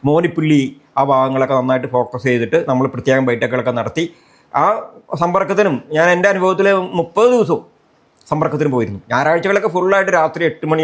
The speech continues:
ഒമ്പത് മണി വരെയൊക്കെ സമ്പർക്കത്തിന് ആയിരുന്നു. ഏതായാലും അവിടെ വെച്ച് അതിൽ, ഉം, ഏറ്റവും ആ കോട്ടയം ജില്ലയിലെ ഏറ്റവും മുന്നോട്ട് പോയ, താരതമ്യേന ദുർബലമായ താലൂക്കായിരുന്നു മീനച്ചിൽ താലൂക്ക്. പക്ഷേ സമ്പർക്കത്തിന് ഏറ്റവും മുന്നോട്ട് പോയ, ഏറ്റവും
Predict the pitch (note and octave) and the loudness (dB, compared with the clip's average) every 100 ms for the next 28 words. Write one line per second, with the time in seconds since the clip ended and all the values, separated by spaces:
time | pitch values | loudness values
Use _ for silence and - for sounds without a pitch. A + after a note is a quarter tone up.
0 | D3+ C#3+ D3 C#3+ C3 C3 B2 A#2 B2+ A#2 | 2 2 0 0 -2 -2 -4 -2 -2 -2
1 | A2+ - - - D#3 G3 A3 G3 G3 G#3+ | -4 -10 -18 0 2 4 4 2 2 2
2 | G3+ C3 - _ _ - C3+ E3 F#3 E3+ | 2 0 -4 _ _ -4 0 2 2 2
3 | E3 D3+ D3 C#3+ C#3+ C#3 D3+ - A#3 A#3+ | 2 2 2 2 0 0 -2 2 2 2
4 | A#3 A3 G3 G#3 G#3+ - E3+ E3+ A3 A#3 | 0 0 2 2 0 0 0 2 2 2
5 | G#3 G#3 F3+ F3+ A3+ A3 F3+ F3 F#3 G#3+ | 2 4 2 2 0 2 0 2 2 4
6 | F#3+ D#3+ B2+ - - D3+ E3 F3+ F#3+ E3+ | 2 2 0 -4 -2 0 2 0 2 2
7 | D#3+ F#3 G3 G3 G3+ F3 F3 - F3 D3+ | 2 2 4 2 2 0 0 -2 -2 -2
8 | C#3 C3+ C3 C3 A2 F#2+ G2 _ _ D#3+ | -2 -2 -2 -2 -2 -4 -14 _ _ -2
9 | G3 - E3+ G#3+ A3 A#3+ A#3+ F3 G3+ F3+ | -2 0 0 2 2 2 2 2 0 0
10 | D#3+ D#3+ D#3 D#3 C#3+ C#3+ C#3 C#3 | 2 2 4 2 4 2 0 0